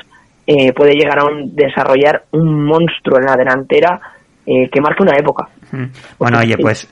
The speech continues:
Speaker 2: eh, fí-, fíjate que, que los valencianistas y los valencianos, eh, están siendo importantes ahora en esta etapa de la selección, ¿no? Eh, yo creo que a, a mí me encantó y creo que lo retuiteábamos en nuestro Sport, la foto que subió,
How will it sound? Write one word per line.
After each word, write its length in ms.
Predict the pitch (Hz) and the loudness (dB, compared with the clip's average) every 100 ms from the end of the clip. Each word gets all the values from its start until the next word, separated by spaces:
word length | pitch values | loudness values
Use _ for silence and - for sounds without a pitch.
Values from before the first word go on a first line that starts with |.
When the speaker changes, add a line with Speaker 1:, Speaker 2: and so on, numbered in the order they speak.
| - - _ | -20 -20 _
Speaker 2:
eh, 300 | - 107 107 - | -6 -4 -4 -6
fí-, 160 | - | -10
fíjate 340 | - - 135 - | -8 -2 0 2
que, 240 | 139 120 - | 0 0 -4
que 140 | 123 | -4
los 240 | 147 117 110 | 0 2 2
valencianistas 760 | 107 107 113 113 120 170 - - | 2 2 0 -2 -2 -4 -4 -4
y 100 | 143 | 0
los 260 | 127 113 110 | 2 2 2
valencianos, 720 | 104 101 98 110 139 185 - - | -2 -2 -4 -2 0 -2 -6 -12
eh, 340 | 107 101 104 | -10 -10 -14
están 260 | 101 - 104 | -12 -10 -8
siendo 360 | 160 175 160 | -4 -2 0
importantes 640 | 135 117 104 123 175 131 110 | 0 -2 -4 -4 -2 0 2
ahora 200 | 110 110 | 0 -2
en 40 | |
esta 200 | 113 127 | -4 -4
etapa 240 | 117 113 | -2 0
de 40 | 107 | -2
la 80 | 104 | -2
selección, 400 | 107 - 151 127 | -4 -4 -2 -2
¿no? 180 | 160 | -2
Eh, 360 | 117 107 104 104 | 0 0 0 -2
yo 100 | 107 | -4
creo 200 | 120 131 | -4 -4
que 40 | |
a, 220 | - 101 - - | -6 -10 -12 -8
a 80 | |
mí 140 | 101 110 | -2 -2
me 180 | 127 117 | 0 0
encantó 400 | 110 101 98 131 | 2 0 0 0
y 60 | |
creo 180 | 113 110 | 0 -2
que 100 | 123 | 0
lo 120 | 120 | -2
retuiteábamos 520 | 117 107 101 101 110 123 | -2 -4 -4 -2 -2 -2
en 60 | |
nuestro 220 | 113 - | -4 -6
Sport, 240 | 107 117 120 | -8 -4 -2
la 80 | 107 | -2
foto 240 | 110 117 | -2 -2
que 80 | 110 | -2
subió, 480 | - 110 110 107 | -4 -4 -2 -2